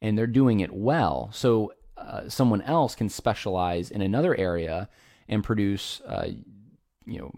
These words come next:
products like onions. Um, this is the world we live in. She's saying that the system is bad, but if you're in the system participating, you shouldn't think it's bad. It seems like there's a hypocrisy going on here.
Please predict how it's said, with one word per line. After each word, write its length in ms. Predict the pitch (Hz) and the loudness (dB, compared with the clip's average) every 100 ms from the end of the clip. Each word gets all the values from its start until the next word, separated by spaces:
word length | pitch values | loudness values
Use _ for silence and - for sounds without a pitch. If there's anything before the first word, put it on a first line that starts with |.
| - | -8
products 500 | - 110 95 - - | 2 4 2 -2 -2
like 220 | 110 131 | 0 0
onions. 600 | 95 90 78 98 135 - _ _ _ _ _ _ - | 0 0 -2 -4 -6 -10 _ _ _ _ _ _ -4
Um, 340 | 98 98 - - 156 | -2 -2 -6 -18 -14
this 400 | 120 104 156 - | -4 2 2 4
is 180 | 170 123 | 2 4
the 80 | 113 | 4
world 260 | 117 104 | 4 4
we 100 | 98 | 0
live 240 | 101 160 180 | -2 -2 -6
in. 240 | - - - _ _ _ _ _ _ _ _ _ _ _ _ _ | -12 -16 -20 _ _ _ _ _ _ _ _ _ _ _ _ _
She's 240 | - 135 - | 0 2 4
saying 280 | 175 190 | 2 4
that 120 | 131 - | 4 2
the 80 | |
system 480 | 101 170 170 - 113 | 0 0 0 2 2
is 100 | 92 | 2
bad, 420 | 101 143 151 104 | 0 0 2 2
but 120 | 92 107 | 2 0
if 120 | - | 2
you're 180 | 117 - | 0 6
in 200 | 175 175 | 8 8
the 80 | 127 | 8
system 560 | - 202 - 117 95 95 | 6 2 2 0 0 2
participating, 720 | 117 - 170 160 110 107 107 | 0 0 -2 0 0 4 4
you 60 | |
shouldn't 260 | 110 156 131 | 6 4 6
think 160 | 131 104 | 2 0
it's 100 | - | 0
bad. 400 | 104 95 - - _ _ _ _ _ _ _ _ _ _ _ _ _ _ _ _ _ _ _ _ | -2 -2 -8 -16 _ _ _ _ _ _ _ _ _ _ _ _ _ _ _ _ _ _ _ _
It 320 | 110 90 113 | -12 -2 0
seems 180 | - 151 | 4 4
like 120 | 165 | 6
there's 160 | 143 120 | 6 6
a 40 | |
hypocrisy 520 | 110 123 143 123 - 98 | 4 2 0 -2 -2 -2
going 260 | 90 85 | -2 -2
on 160 | 82 - | -4 -6
here. 300 | - 85 | -8 -12